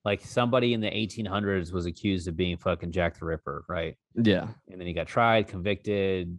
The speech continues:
Speaker 1: whatever the punishment was, and he lived his whole life being called Jack the Ripper. And then, like, two hundred years later, they're like, "Oh, fuck, it wasn't this guy. It was this other dude." And
Speaker 2: Uh-huh.
Speaker 1: then they retroactively say, "Oh, he was innocent." Right?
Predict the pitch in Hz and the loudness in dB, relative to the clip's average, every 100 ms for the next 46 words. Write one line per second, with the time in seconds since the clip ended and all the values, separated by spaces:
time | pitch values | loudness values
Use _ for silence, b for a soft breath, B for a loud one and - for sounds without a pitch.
0 | _ 87 98 95 95 - 95 87 95 87 | _ -2 0 0 -4 -4 -6 -6 -8 -4
1 | 87 85 80 82 90 85 - 143 139 117 | -2 -2 -4 -4 -4 -4 0 4 6 6
2 | 107 98 _ - 95 - 98 85 95 85 | 6 2 _ -6 -6 0 0 2 0 0
3 | - 85 82 85 85 - _ _ _ _ | -2 -6 -2 -4 -4 -8 _ _ _ _
4 | 92 95 92 90 90 - 147 127 135 127 | -6 -2 0 0 -2 0 2 2 0 2
5 | 123 110 107 113 104 95 90 90 90 92 | 2 2 2 2 2 0 -2 -6 -4 -2
6 | 87 - - 110 92 - 107 - 107 123 | -2 -4 -4 -4 -4 -2 -2 -2 0 0
7 | 98 82 82 - 90 90 101 _ _ _ | 0 -6 -6 -4 -2 -2 -4 _ _ _
8 | _ _ _ _ _ _ _ - 80 85 | _ _ _ _ _ _ _ -16 -12 0
9 | 139 156 98 80 76 _ _ _ _ - | 6 6 6 0 -6 _ _ _ _ 0
10 | 104 98 92 92 92 - - 107 131 - | 4 4 4 2 0 -4 -2 2 2 4
11 | 117 117 - 104 101 92 90 92 - 104 | 2 2 -2 -4 -2 -2 -4 -8 -10 -2
12 | 98 120 120 104 113 107 98 92 - 85 | 0 4 6 6 2 0 -2 -6 -8 -12
13 | - _ _ _ _ _ _ _ _ _ | -14 _ _ _ _ _ _ _ _ _
14 | _ 101 98 - | _ -4 -2 -4